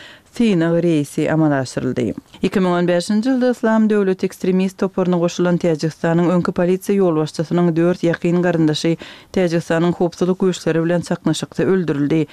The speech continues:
Täjikistanyň polisiýasynyň Azat Ýewropa Azatlyk radiosyna aýtmagyna görä, çaknaşyk dördünji ýylda akşam ýurdun Wos etrawynda, Awganistan bilen serhedinden ýigirmi beş kilometr uzaklykda bolupdyr.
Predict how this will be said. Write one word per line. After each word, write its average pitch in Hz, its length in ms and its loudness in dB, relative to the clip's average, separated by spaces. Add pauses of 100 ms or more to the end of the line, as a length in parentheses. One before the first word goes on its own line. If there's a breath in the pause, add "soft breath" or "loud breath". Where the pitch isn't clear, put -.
(180 loud breath)
Täjikistanyň 160 600 0
polisiýasynyň 160 640 0
Azat 151 260 -2
Ýewropa 160 300 -2
Azatlyk 156 400 -2
radiosyna 156 500 0
aýtmagyna 175 420 0
görä, 214 180 0
çaknaşyk 180 580 -4 (200 loud breath)
dördünji 202 480 2
ýylda 202 300 0
akşam 185 320 0
ýurdun 175 560 2
Wos 170 380 0
etrawynda, 165 640 0 (240 loud breath)
Awganistan 185 640 0
bilen 190 180 2
serhedinden 170 680 0
ýigirmi 165 320 2
beş 151 220 0
kilometr 156 500 0
uzaklykda 156 640 -2
bolupdyr. 151 460 -2